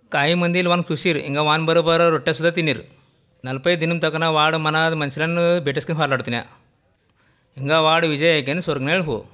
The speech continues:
తరి మీకు నన్ను చెప్పాను, మనకు ఉద్ధరించేవాడు యేసుడు ఒకడే ఉన్నాడు. ఇది ఖరేం మాట ఉండాయి. యేసుడు ఒకటి బిగర్ ఫెన్లే ఆయన బిడ్డ కడుపున పుట్టినాడు. పాపం దీని మనిషి ఇంకా కుసు కొమ్మ మీద సచ్చింది వాని ప్రమాణం ఉన్నాయి. ఇంకా వాడు సచ్చి బతికి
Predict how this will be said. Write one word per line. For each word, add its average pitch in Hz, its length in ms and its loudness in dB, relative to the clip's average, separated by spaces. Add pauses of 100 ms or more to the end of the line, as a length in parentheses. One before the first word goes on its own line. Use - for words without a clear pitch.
(420)
తరి 160 220 2
మీకు 170 260 2
నన్ను 165 200 0
చెప్పాను, 165 580 2
మనకు 143 580 -2
ఉద్ధరించేవాడు 156 420 2
యేసుడు 151 260 0
ఒకడే 147 160 2
ఉన్నాడు. 120 280 0 (800)
ఇది 147 200 -6
ఖరేం 202 320 0
మాట 202 160 0
ఉండాయి. 180 340 2 (920)
యేసుడు 190 400 2
ఒకటి 190 340 2
బిగర్ 165 340 2
ఫెన్లే 170 280 4
ఆయన 160 200 2
బిడ్డ 160 160 2
కడుపున 143 220 0
పుట్టినాడు. 135 360 0 (540)
పాపం 180 340 0
దీని 175 180 2
మనిషి 160 360 0
ఇంకా 143 680 0 (240)
కుసు 143 200 -2
కొమ్మ 165 280 0
మీద 165 240 2
సచ్చింది 156 360 -2
వాని 156 120 2
ప్రమాణం 139 340 0
ఉన్నాయి. 117 280 -2 (320)
ఇంకా 139 480 -2 (240)
వాడు 156 460 0
సచ్చి 147 400 -4
బతికి 151 580 -2